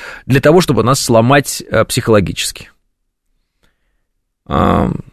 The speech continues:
давайте посмотрим, мы сломаны психологически?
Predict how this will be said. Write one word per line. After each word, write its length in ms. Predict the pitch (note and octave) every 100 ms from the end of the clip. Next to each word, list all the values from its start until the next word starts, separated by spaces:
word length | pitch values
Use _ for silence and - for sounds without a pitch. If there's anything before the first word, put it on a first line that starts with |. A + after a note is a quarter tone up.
| _
давайте 360 | G#2+ B2+ G3
посмотрим, 480 | A#3 A#3+ B3+ B3+ G3
мы 100 | D3+
сломаны 400 | - A#3+ C4+ G#3+
психологически? 880 | D3+ C#3 B2+ A#2 G2+ - - -